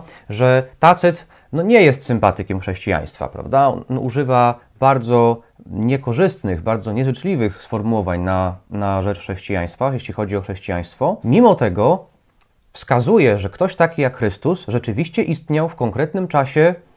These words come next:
e, i wydarzyła się z nim konkretna rzecz zapanowania konkretnego prokuratora. Innym przykładem poganina, tym razem z drugiego wieku, który był bardzo nieżyczliwy wobec chrześcijaństwa, można powiedzieć, że był wrogiem chrześcijaństwa, jest Celsus.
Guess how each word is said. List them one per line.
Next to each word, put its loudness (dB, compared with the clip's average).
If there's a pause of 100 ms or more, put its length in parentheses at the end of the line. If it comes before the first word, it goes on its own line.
(220)
e, 0
i -2
wydarzyła 0
się -4
z -6
nim 0
konkretna -2
rzecz -2
zapanowania 0 (240)
konkretnego -4
prokuratora. -6 (100)
Innym 4
przykładem 0 (260)
poganina, 2
tym -6
razem 0
z -4
drugiego 0
wieku, -2
który -4
był -4
bardzo 0
nieżyczliwy -2
wobec -2
chrześcijaństwa, -6
można 0
powiedzieć, -2
że -4
był -4
wrogiem 0
chrześcijaństwa, -6 (220)
jest -4
Celsus. -2